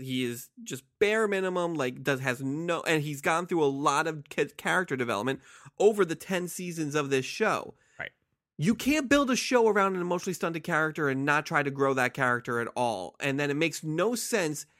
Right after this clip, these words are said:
Speaker 1: having him then be returned to this emotionally stunted wreck at the beginning of Big Bang. It's a terrible idea.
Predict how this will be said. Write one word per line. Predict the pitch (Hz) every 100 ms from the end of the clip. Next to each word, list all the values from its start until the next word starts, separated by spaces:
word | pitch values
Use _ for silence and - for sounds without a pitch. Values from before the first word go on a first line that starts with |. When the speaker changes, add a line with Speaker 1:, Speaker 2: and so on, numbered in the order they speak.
| _
Speaker 1:
having | - 175 170 165
him | 165 151 143 143
then | 151 143
be | 147 143 139 -
returned | - 147 - 233 208 160
to | - 160 143 143 - - _
this | 151 147 - - _ _ _ -
emotionally | 156 160 180 - 165
stunted | 143 - 156 143 151
wreck | 131 143 135 123 _ _ _
at | -
the | 139
beginning | 139 151 143
of | 135
Big | 135 127
Bang. | 123 87 69 _ - - -
It's | 160 - -
a |
terrible | - - 202 220 247 214
idea. | 165 147 135 123 120